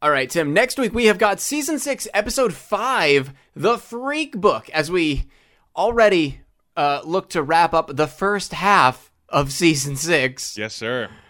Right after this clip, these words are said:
Speaker 1: Oh, original air date, October seventh, two thousand and seven. And if you are looking in T V Guide that night, you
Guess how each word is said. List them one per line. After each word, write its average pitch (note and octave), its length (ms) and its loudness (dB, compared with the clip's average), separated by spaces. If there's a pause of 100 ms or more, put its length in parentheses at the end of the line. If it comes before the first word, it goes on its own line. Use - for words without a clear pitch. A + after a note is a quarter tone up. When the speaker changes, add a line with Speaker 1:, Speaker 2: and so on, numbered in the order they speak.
(220)
Speaker 1:
Oh, D3 340 2
original D#3 400 2
air D3 160 0
date, D3 160 -2
October C3+ 320 -4
seventh, C#3 300 -4
two D3+ 120 -6
thousand C3+ 300 -4
and A2+ 100 -10
seven. D#3 420 -2
And C3+ 140 -4
if B2+ 120 -8
you D3 100 -4
are C#3+ 80 -2
looking C#3+ 240 -6
in C#3 80 -4
T C#3 160 -4
V C3 120 -4
Guide B2 200 -8
that A#2+ 180 -10
night, A#2 220 -10
you B2 240 -10